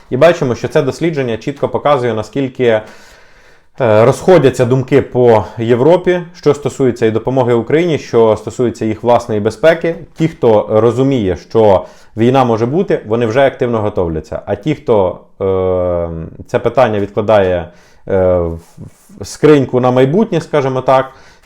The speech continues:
то, е, вони не готуються, і це може зігла-, зіграти з ними дуже і дуже, ем, поганий жарт.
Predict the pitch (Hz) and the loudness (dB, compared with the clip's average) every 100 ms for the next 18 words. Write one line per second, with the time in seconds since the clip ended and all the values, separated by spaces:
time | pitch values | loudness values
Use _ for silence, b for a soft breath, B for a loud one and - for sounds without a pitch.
0 | - 135 151 147 135 120 107 92 104 101 | 2 4 6 6 6 6 4 2 4 4
1 | 98 98 95 92 90 87 - 104 135 151 | 4 4 2 2 0 -4 -4 0 2 2
2 | 127 120 135 196 180 175 131 - 117 110 | 0 -2 0 0 0 -2 -4 -4 -4 -4
3 | 107 147 139 110 104 104 123 120 107 113 | 0 0 0 -2 -4 0 0 0 0 0
4 | 135 120 104 110 101 135 127 104 104 120 | 0 -2 -4 -4 -2 -2 -2 -2 -2 -2
5 | 117 107 B B B - 98 92 90 85 | -2 -4 B B B -2 2 2 2 -2
6 | 82 - - - 110 117 117 101 87 82 | -8 -12 -20 -4 0 2 2 0 0 -2